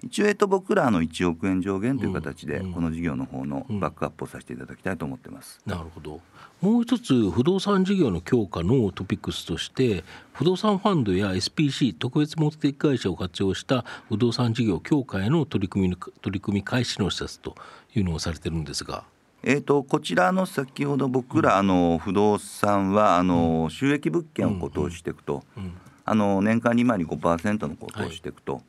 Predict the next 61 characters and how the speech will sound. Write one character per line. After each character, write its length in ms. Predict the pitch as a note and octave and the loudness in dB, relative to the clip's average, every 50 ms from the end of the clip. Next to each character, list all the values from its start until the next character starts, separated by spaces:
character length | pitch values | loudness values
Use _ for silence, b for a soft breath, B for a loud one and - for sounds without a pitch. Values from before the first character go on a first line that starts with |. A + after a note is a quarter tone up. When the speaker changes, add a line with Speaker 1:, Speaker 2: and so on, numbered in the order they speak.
| b b b b b b - | b b b b b b -2
Speaker 1:
あ 80 | - | 0
の、 120 | D3 D3+ D3 | 2 2 2
い 80 | E3 | 2
う 60 | E3+ | 0
こ 120 | F3 - G#3+ | 0 -2 0
と 100 | - E3 | 0 0
を 60 | - | 0
中 200 | - - F#2 E2+ | 2 0 0 0
心 160 | E2 - F#2 | 0 -2 -4
に 60 | F2+ | -4
さ 140 | E2+ - F2+ | -4 -6 -10
せ 60 | - | -8
て 80 | - E2+ | -8 -8
い 60 | E2+ | -8
た 100 | E2 E2+ | -6 -6
だ 140 | E2 E2+ F2 | -6 -6 -6
い 60 | F2+ | -6
て 100 | E2 F#2 | -6 -4
る 120 | F2+ E2+ D#2+ | -4 -4 -4
ん 60 | C#2+ | -4
で 100 | C2+ - | -6 -8
す 100 | G2+ F#2 | -10 -8
が、 220 | E2+ E2 F2 E2 D2+ | -2 0 0 0 0
Speaker 2:
う 40 | |
ん、 40 | - | -2
う 20 | F2+ | -8
ん。 40 | - - | -14 -14
Speaker 1:
収 220 | - - - B2 | -6 0 2 2
益 160 | B2 A#2+ B2+ B2+ | 2 2 2 0
物 140 | B2 C3+ | -2 -2
件 180 | - - F#2 E2+ | -2 -2 -4 -4
購 220 | E2 - F2+ F2 | 0 0 0 0
入 160 | F2 F2+ F2+ E2 | 2 0 -2 -2
す 120 | - G2+ | -4 -4
る 100 | G2 G2 | -2 -2
以 100 | G#2 G2+ | -2 -2
外 240 | F2+ E2+ D2 C#2+ D2 | -2 -2 -4 -2 -2
の、 220 | D#2+ F2 E2+ D#2 C#2+ | 0 0 0 0 0
Speaker 2:
う 40 | |
ん。 60 | A2 F#2+ E2 D#2+ B B B | -4 -6 -8 -10 B B B
Speaker 1:
え 140 | - G2 F#2 | -2 -2 0
ー 20 | |
と、 140 | E2+ - F#2 | 0 -2 -2
開 280 | - - G2+ G2 G2 | 2 2 2 4 4
発、 480 | F#2 F#2 F#2 - - - F2 E2+ D#2 - - | 2 0 -2 -4 -2 0 0 0 0 -2 -4
Speaker 2:
う 40 | - | -4
ん。 40 | G2+ | -4
Speaker 1:
そ 60 | A2 | -2
れ 80 | G#2+ A2+ | -2 0
か 100 | - D3 | 0 2
ら、 40 | |
ま 60 | C#3 A2 | 2 0
あ、 20 | |
ブ 140 | E2 D#2 D#2+ | 0 0 -2
リ 80 | D#2+ | -4
ッ 20 | D2+ | -4
ジ 140 | D2+ - F2+ | -6 -6 -4
案 140 | D#2 D2+ D2 | -4 -4 -6
件。 260 | - D2+ C2 B1+ - B B | -8 -10 -10 -10 -12 B B
Speaker 2:
う 40 | B | B
ん。 160 | G#2+ F#2+ F2 | -6 -6 -6